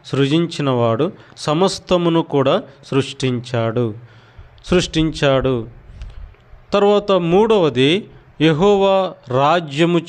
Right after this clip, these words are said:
చేయుచున్నాడు. దేవుడు సమస్తమైనటువంటి రాజ్యములను ఆయన ఏలుబడి చేస్తూ ఉన్నాడు, ఆయన పరిపాలన చేస్తూ ఉన్నాడు.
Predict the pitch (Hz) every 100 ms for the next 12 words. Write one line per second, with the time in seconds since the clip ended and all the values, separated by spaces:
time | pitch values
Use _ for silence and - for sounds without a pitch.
0 | - 139 135 - 127 120 120 117 113 113
1 | _ _ _ _ _ _ _ _ _ _
2 | _ _ _ _ _ _ _ 113 180 208
3 | 202 175 170 170 160 - 151 165 165 -
4 | - - 175 160 156 143 143 139 135 120
5 | 131 147 120 143 143 135 131 127 120 107
6 | - - 120 123 127 120 139 226 - -
7 | - - _ 131 170 214 190 202 196 -
8 | 139 120 - 127 117 117 113 107 - -
9 | 165 165 160 170 240 - 151 160 196 196
10 | 214 208 196 156 139 - - 131 120 120
11 | 120 110